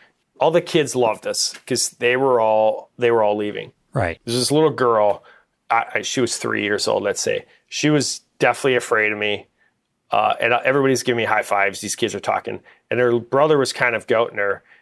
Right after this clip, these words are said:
Speaker 1: And then finally, she just hauls off and punches me with this high five.
Speaker 2: <laughs>
Speaker 1: And I remember seeing her hours later,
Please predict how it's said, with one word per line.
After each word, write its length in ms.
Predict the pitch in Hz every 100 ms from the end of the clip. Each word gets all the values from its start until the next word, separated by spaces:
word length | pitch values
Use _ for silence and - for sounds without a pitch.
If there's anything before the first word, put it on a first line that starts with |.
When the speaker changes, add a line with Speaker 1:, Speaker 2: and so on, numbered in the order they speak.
| _
Speaker 1:
And 80 | 123
then 140 | 131 123
finally, 560 | - 135 156 151 131
she 420 | 117 - 151 143 120
just 340 | - 127 107
hauls 360 | - 127 113 -
off 280 | 107 107 -
and 100 | 95
punches 460 | - 104 - 95
me 280 | 104 95 92 _ - -
with 140 | 113 -
this 160 | 110
high 200 | 117 107
five. 400 | - 107 101 - - -
Speaker 2:
<laughs> 100 | - - - 151
Speaker 1:
And 120 | 139
I 60 | 139
remember 320 | 135 165 160
seeing 320 | - 156 151
her 180 | 135 120
hours 480 | 120 131 127 110 -
later, 680 | 113 131 143 107 101 101